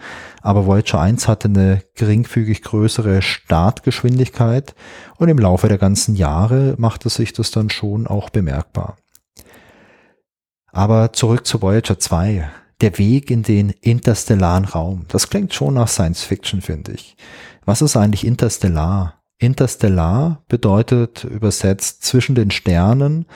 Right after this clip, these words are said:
und Sterne sind ja in Space, äh, Sonnen, also eine Sonne ist ein Stern. Und dieser Teil der Mission, also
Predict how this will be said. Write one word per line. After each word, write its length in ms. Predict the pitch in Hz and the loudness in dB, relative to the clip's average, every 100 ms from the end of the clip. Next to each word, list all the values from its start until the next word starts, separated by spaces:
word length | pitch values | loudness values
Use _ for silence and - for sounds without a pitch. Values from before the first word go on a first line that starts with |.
| - - - | -20 -20 -18
und 320 | - 104 107 | -4 0 0
Sterne 760 | - - 92 92 117 120 120 113 | -2 -2 2 2 4 2 0 -2
sind 260 | - 110 | -2 0
ja 220 | 110 104 101 | 2 2 0
in 200 | 104 101 | -2 -2
Space, 640 | - - 92 98 98 - | -2 0 2 2 0 -4
äh, 380 | - 92 92 90 - | -2 0 2 0 -2
Sonnen, 580 | - 92 90 92 78 | -2 2 2 2 0
also 220 | 78 87 85 | -6 -6 -6
eine 100 | 82 | -6
Sonne 340 | - 98 90 | -4 0 0
ist 160 | 90 - | 0 -2
ein 80 | 95 | -8
Stern. 560 | - - 73 87 95 - _ - - - - - _ _ | -6 -6 -6 -6 -10 -18 _ -20 -20 -20 -20 -20 _ _
Und 540 | 117 110 110 - - | 2 2 2 -4 -6
dieser 260 | 135 131 127 | -2 0 -2
Teil 360 | - 107 110 131 | 0 2 4 4
der 120 | 123 | 2
Mission, 760 | 113 - - 98 101 147 185 - _ | 2 0 0 0 0 -2 -4 -8 _
also 360 | 98 98 90 | -2 0 -2